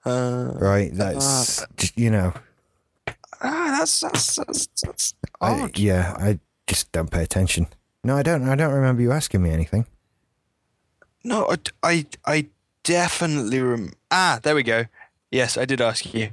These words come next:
Speaker 1: It was, it was ten days ago. We've both slept since then. Net neutrality.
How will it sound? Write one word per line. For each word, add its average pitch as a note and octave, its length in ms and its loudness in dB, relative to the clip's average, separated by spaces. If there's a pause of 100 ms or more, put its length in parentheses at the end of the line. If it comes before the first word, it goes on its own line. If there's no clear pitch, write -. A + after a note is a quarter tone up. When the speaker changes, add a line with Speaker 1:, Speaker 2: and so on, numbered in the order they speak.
Speaker 1:
It - 100 -2
was, G#2+ 260 -2
it A2 100 0
was E2+ 120 -2
ten C3+ 180 -2
days A2+ 200 0
ago. G#2+ 220 -4
We've A#2+ 200 -2
both B2+ 220 0
slept - 300 -4
since - 180 -2
then. E2+ 200 -4 (260)
Net F3+ 240 0
neutrality. E3+ 800 -2